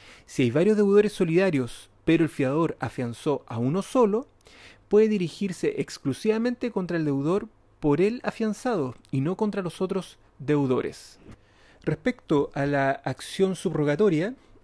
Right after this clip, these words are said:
em, hay casos en que el fiador no goza de esta, cuando la obligación principal es natural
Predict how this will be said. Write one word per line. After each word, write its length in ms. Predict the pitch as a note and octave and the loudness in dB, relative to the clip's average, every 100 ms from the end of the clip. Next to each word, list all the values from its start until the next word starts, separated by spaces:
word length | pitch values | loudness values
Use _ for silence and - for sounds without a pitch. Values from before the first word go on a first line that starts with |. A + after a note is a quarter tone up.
| _ _ - - - | _ _ -20 -20 -4
em, 720 | D3 C#3 C#3 C3+ C3+ C3+ C3+ - | 0 2 4 2 2 0 -4 -4
hay 140 | E3+ E3 | -2 -2
casos 480 | - G#3+ - B3+ - | 0 0 0 -8 -4
en 140 | D#3+ | -4
que 120 | - | 0
el 60 | E3 | 0
fiador 300 | - E3+ F#3+ | 4 2 4
no 140 | F#3 | 2
goza 280 | E3+ G#3+ - | 2 0 2
de 120 | A3 | 2
esta, 380 | A3 - - A2+ - - - - | 2 -2 -8 -8 -12 -20 -20 -6
cuando 220 | - C#3+ | 0 4
la 80 | C#3 | 4
obligación 360 | C#3 C#3 F3 D#3+ | 4 2 0 -2
principal 360 | D#3+ C#3+ D#3 | -2 0 2
es 60 | D3 | 2
natural 520 | C#3+ B2 D3+ A3+ | 2 2 0 -2